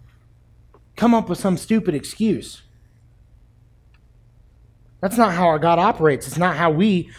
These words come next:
should operate. Love doesn't look for an easy way out.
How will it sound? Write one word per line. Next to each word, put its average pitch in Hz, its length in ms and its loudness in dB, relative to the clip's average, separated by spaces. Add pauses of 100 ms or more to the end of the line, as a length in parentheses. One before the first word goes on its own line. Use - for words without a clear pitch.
(120)
should 185 160 2
operate. 143 520 0 (1080)
Love 247 240 6
doesn't 226 300 4
look 247 200 6
for 214 180 2
an 202 80 2
easy 220 260 2
way 202 220 6
out. 202 400 0